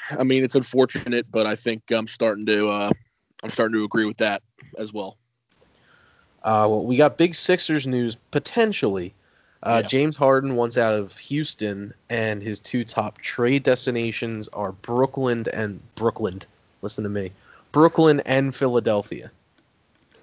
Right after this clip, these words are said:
Speaker 1: Yeah, I mean, uh, at first he said he, he wanted to stay, but, um, you know, if, if, uh,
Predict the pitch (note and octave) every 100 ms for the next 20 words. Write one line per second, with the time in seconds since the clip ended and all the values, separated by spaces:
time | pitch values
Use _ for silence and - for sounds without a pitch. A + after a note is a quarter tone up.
0 | _ _ C#3 E3 A#3+ C4 F3+ - D#3+ E3
1 | F3 E3+ E3+ E3 C#3+ D3+ D#3 D3+ C#3+ -
2 | F3+ F#3+ F3 D3+ - D#3 D#3 D3+ - C3
3 | C3 C#3+ C#3 B2+ - D3 D3 F3+ G3 C#3
4 | B2+ - C#3 B2+ B2 A#2+ A2 _ _ _
5 | - C3+ A#2+ A#2+ A#2 A2+ - - A2+ A2+
6 | - A#2 A2 A2 G#2